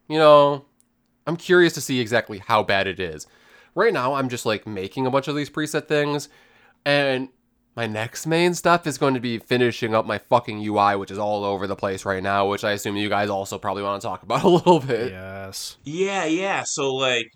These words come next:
Speaker 3: tell me how your guys' U I experience has been going so far. Have you guys tried to shed your add-ons?
Speaker 2: Well, I, I,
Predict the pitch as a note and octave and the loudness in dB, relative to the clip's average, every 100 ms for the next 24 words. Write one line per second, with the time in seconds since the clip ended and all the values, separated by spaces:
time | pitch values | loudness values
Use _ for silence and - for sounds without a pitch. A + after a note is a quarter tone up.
0 | A2+ - D#3 F#3+ A3 G#3 D3 C3+ B2+ C3+ | -20 -14 -8 -6 -6 -8 -4 -4 -4 -2
1 | B2+ A2+ A2 A2 G#2 - - A2+ A2+ A#2+ | 0 -2 -2 -8 -10 -16 -20 -14 -10 -4
2 | G#2+ G#2 G#2+ - A#2 G2+ G2 F#2+ G2+ F2+ | -2 -2 -4 -6 -8 -8 -8 -14 -12 -8
3 | D#2 D2 - D#2 - - - - - A#2+ | -8 -8 -10 -14 -16 -20 -20 -14 -8 -2
4 | B2 A#2+ C3+ A#2 - B2+ B2+ G#2 A#2 B2+ | 0 0 -4 -6 -6 -4 -4 -4 -2 -2
5 | D3+ D3+ - _ _ _ _ - D3 E3 | -4 -10 -14 _ _ _ _ -4 4 6
6 | D#3+ E3 D#3 D3+ G3+ E3 C#3+ - C#3 B2 | 8 8 4 2 0 -2 -2 0 4 4
7 | C3 D3+ - G3 | 2 -6 -4 -2